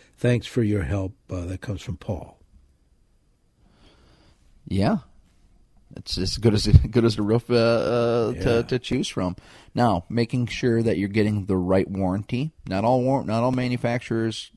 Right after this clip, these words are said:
Speaker 2: have, have the best warranty in the business like G A F, but having said that,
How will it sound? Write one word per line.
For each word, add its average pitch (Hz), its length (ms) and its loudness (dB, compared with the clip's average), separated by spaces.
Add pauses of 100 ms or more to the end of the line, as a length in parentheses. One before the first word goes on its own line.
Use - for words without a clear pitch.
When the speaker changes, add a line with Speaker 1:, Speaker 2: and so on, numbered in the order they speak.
(100)
Speaker 2:
have, 107 420 -2
have 107 300 -2
the 98 80 -2
best 98 240 0
warranty 104 280 -2
in 98 60 0
the 95 60 -2
business 95 340 -2
like 90 180 -4
G 95 160 0
A 107 220 0
F, - 140 -4
but 92 100 -2
having 101 260 0
said 87 180 -6
that, 135 300 2